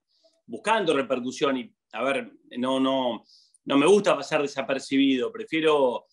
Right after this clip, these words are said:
obviamente, que mis programas, que mis opiniones generen algo, ¿no? Para bien o para mal,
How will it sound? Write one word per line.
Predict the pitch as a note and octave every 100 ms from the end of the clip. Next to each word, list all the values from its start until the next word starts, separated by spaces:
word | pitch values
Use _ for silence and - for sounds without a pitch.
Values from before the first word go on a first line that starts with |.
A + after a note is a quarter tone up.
| _ _ _
obviamente, | C3 C#3+ D3 E3 D#3
que | C3+
mis | C3
programas, | - B2+ C#3 E3 E3 D#3 C#3 -
que | C3
mis | A#2+
opiniones | C3 A#2+ C3 E3 D#3+
generen | C3+ C#3
algo, | D#3+ F3+ C#3 B2
¿no? | C#3 D#3
Para | B2+ A#2
bien | C3 C#3+
o | B2+
para | B2
mal, | C3+ D3+ F3+